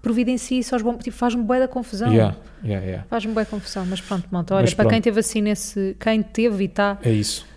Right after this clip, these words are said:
Speaker 2: Pá, faz parte
Speaker 1: eh,
Speaker 2: agora
Speaker 1: pronto.
Speaker 2: também, cada um ajudar como pode,
Speaker 1: É
Speaker 2: não é?
Speaker 1: isso,
Speaker 2: Cada
Speaker 1: é
Speaker 2: um
Speaker 1: isso.
Speaker 2: ajudar como
Speaker 1: Cada um
Speaker 2: pode.
Speaker 1: fazer a sua parte.
Speaker 2: E não, agora é bué da fácil estar a apontar dedos, mas
Speaker 1: Yeah.
Speaker 2: agora há merda a acontecer.
Speaker 1: Portanto, temos que ajudar.
Speaker 2: Yeah. Bom, e é isto.
Speaker 1: É isto.
Speaker 2: Malta,
Speaker 1: Para a
Speaker 2: acabamos
Speaker 1: semana há
Speaker 2: assim
Speaker 1: mais.
Speaker 2: num tom um bocadinho mais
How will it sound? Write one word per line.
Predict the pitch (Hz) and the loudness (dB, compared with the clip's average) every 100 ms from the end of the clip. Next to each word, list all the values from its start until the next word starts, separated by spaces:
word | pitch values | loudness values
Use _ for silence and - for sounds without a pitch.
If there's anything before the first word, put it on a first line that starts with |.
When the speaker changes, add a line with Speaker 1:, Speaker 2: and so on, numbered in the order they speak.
| - | -2
Speaker 2:
Pá, | 110 98 | 2 4
faz | 104 190 | 4 4
parte | 110 98 | 4 4
Speaker 1:
eh, | |
Speaker 2:
agora | 107 107 | 4 4
Speaker 1:
pronto. | 95 107 | 4 4
Speaker 2:
também, | 107 104 - | 4 2 0
cada | - 104 | 0 4
um | 113 | 4
ajudar | 107 110 | 4 4
como | - 107 | 2 0
pode, | 104 101 | 0 0
Speaker 1:
É | 107 | 0
Speaker 2:
não | |
é? | 104 | 0
Speaker 1:
isso, | 107 - | -4 -10
Speaker 2:
Cada | - 180 | -4 -2
Speaker 1:
é | |
Speaker 2:
um | |
Speaker 1:
isso. | 196 | 0
Speaker 2:
ajudar | 190 196 | 0 -2
como | - | -2
Speaker 1:
Cada | 190 | -2
um | |
Speaker 2:
pode. | 190 | -2
Speaker 1:
fazer | 190 185 | -2 -2
a | 185 | -2
sua | 185 185 | -4 -4
parte. | 185 175 - 107 | -4 -8 -4 -2
Speaker 2:
E | |
não, | 104 101 | 2 2
agora | 101 101 101 | 4 4 4
é | |
bué | 104 | 4
da | 104 | 2
fácil | 107 107 | 2 0
estar | 98 104 | 2 2
a | |
apontar | 104 107 107 101 | 2 2 2 4
dedos, | 110 117 - - | 2 0 -6 -10
mas | 202 | -2
Speaker 1:
Yeah. | 196 196 | 0 2
Speaker 2:
agora | 104 | 4
há | 151 | 4
merda | 107 - | 4 2
a | |
acontecer. | 104 113 - 101 - - - | 2 -2 0 -4 -4 -16 -20
Speaker 1:
Portanto, | - 208 | -4 -2
temos | 185 185 | -2 -4
que | - | -4
ajudar. | 190 175 180 170 - | -4 -4 -4 -6 -8
Speaker 2:
Yeah. | 95 - - - - - - - - - | -10 -10 -16 -20 -16 -14 -16 -18 -20 -10
Bom, | 117 127 120 98 - - - - - - | 2 6 6 4 -8 -20 -20 -20 -20 -4
e | 120 | 2
é | 123 | 4
isto. | 113 - - - - | 4 -2 -14 -18 -6
Speaker 1:
É | 185 | -4
isto. | 175 - | -4 -2
Speaker 2:
Malta, | 107 190 - - | -4 -4 -10 -12
Speaker 1:
Para | 196 | -2
a | |
Speaker 2:
acabamos | - 104 - | 2 4 4
Speaker 1:
semana | |
há | 185 | 4
Speaker 2:
assim | 180 | 4
Speaker 1:
mais. | 110 110 | 4 4
Speaker 2:
num | |
tom | 117 110 | 4 2
um | |
bocadinho | - 104 107 | 2 2 4
mais | 104 104 104 101 - | 4 4 2 -2 -6